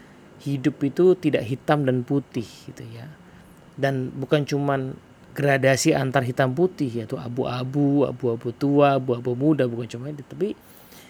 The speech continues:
ya hitam itu kalau diurai ada merah, ada hijau, ya ada seluruh warna di situ ya. Nah, itu hanya terjadi ketika memang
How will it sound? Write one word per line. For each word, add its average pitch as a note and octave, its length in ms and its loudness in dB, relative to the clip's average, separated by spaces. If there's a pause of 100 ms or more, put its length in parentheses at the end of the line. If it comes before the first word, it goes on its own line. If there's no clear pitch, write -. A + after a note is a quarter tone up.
(260)
ya C3 400 -2 (240)
hitam D#3 480 2
itu G3+ 80 0
kalau E3+ 240 2
diurai D3 400 2
ada A2 240 -4
merah, D#3+ 560 -6
ada A#2+ 120 -8
hijau, E3+ 560 2
ya G#2+ 120 -8
ada G#2 80 -12
seluruh C#3 400 4
warna G#3 320 2
di B2+ 80 -6
situ A#2+ 400 -10
ya. - 20 -18 (760)
Nah, - 80 -12
itu B2+ 160 -6
hanya F3+ 180 2
terjadi C#3+ 540 0
ketika E3+ 320 -4
memang D3+ 400 -4